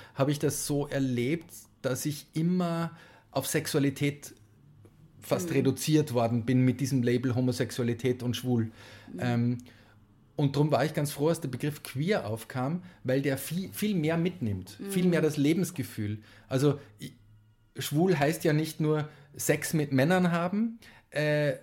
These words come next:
Speaker 1: sondern heißt er auch, in, in einer bestimmten Kultur zu leben, in einem bestimmten Umfeld zu leben, bestimmte Dinge tun, die Heteros gar nicht, äh, tun, ähm, oder gar nicht kennen oder in bestimmte Lokale zu gehen,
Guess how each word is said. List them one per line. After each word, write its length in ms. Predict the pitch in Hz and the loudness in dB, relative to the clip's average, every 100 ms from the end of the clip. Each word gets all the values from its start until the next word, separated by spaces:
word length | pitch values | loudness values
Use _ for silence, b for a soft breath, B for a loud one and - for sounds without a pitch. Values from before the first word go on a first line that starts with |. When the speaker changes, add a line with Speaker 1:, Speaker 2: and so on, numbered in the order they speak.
| _ _ - | _ _ -14
Speaker 1:
sondern 580 | 127 160 151 160 151 | -2 2 2 2 0
heißt 300 | 131 135 165 | 0 0 -2
er 240 | 143 139 127 | -2 -4 0
auch, 440 | 127 156 165 - - | 0 0 -4 -10 -8
in, 400 | 147 147 147 139 - _ | -2 0 0 -2 -8 _
in 200 | 135 147 | -2 0
einer 180 | 139 131 | 2 0
bestimmten 480 | 135 185 185 160 - | 0 -2 0 -2 2
Kultur 500 | 135 131 - 247 240 | 2 2 -2 0 0
zu 160 | 151 | 0
leben, 520 | 110 101 98 101 107 - _ _ _ _ - | 0 -2 -4 -8 -10 -12 _ _ _ _ -12
in 220 | 139 147 135 | 0 2 4
einem 220 | 127 120 | 2 2
bestimmten 480 | 120 156 147 - 139 | 0 -2 -2 -2 0
Umfeld 520 | 185 226 226 123 - | 2 2 2 -2 0
zu 80 | 127 | -2
leben, 380 | 110 104 107 B B B - | 0 0 -4 B B B -2
bestimmte 440 | 135 - 196 170 | 0 2 0 0
Dinge 340 | - 170 202 - | -4 -2 -2 -2
tun, 380 | 170 175 - - | 0 0 -2 -6
die 180 | 147 135 | -2 0
Heteros 680 | 151 165 147 139 - - | 0 0 0 -2 -4 -6
gar 160 | - 127 | -2 0
nicht, 420 | 135 - - - | 0 -4 -8 -14
äh, 200 | - 131 - | -12 -12 -4
tun, 560 | 220 277 233 107 - - - | -2 2 0 0 -8 -16 -8
ähm, 440 | 120 123 123 123 B B B B - - - | -4 -2 -2 -4 B B B B -20 -10 0
oder 260 | 135 131 | 2 4
gar 140 | 131 127 | 2 2
nicht 220 | 131 - | 0 -4
kennen 540 | - 170 196 135 123 | -2 0 2 2 0
oder 260 | 135 131 127 | 0 0 0
in 160 | 147 | 0
bestimmte 380 | 139 139 180 180 | 0 0 0 2
Lokale 400 | 143 139 - 190 | 0 0 0 -2
zu 140 | 185 139 | -2 -2
gehen, 300 | 123 123 | 0 -2